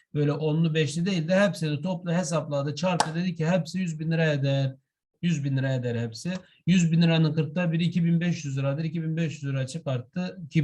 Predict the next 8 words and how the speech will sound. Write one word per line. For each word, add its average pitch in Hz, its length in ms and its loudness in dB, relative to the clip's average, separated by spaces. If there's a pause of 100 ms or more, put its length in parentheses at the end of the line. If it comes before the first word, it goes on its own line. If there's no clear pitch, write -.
(160)
beş 156 220 2
yüz 131 160 -2
lira 127 240 2
değerinde 131 340 2
bir 139 140 -4
koyun 123 180 -2
çıkarttı, 120 460 -6
yeterlidir. 107 600 -6